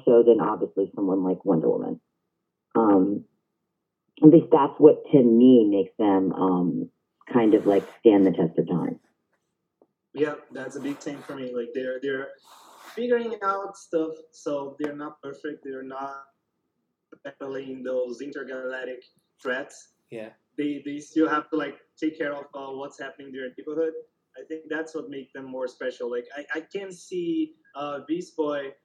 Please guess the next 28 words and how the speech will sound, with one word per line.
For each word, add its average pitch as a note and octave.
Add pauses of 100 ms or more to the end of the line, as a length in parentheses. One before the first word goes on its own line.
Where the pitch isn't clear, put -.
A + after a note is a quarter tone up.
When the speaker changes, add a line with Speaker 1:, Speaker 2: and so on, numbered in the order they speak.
(260)
Speaker 2:
checking D3 (100)
a -
TikTok E3
video. D3
I C3
can't D#3
imagine C3+
Wonder E3
Woman C3+ (140)
or E3+
Batman C3+
checking B2+
a A#2+
TikTok -
video. B2 (140)
So C#3
that D3+ (100)
instantly D3
Speaker 1:
No. A2
Speaker 2:
makes, G2+
makes, B3
Speaker 1:
<laughs> -
Speaker 2:
makes -
them - (280)
closer D#3+
to C3+
me. A#2+ (260)
<laughs> D3+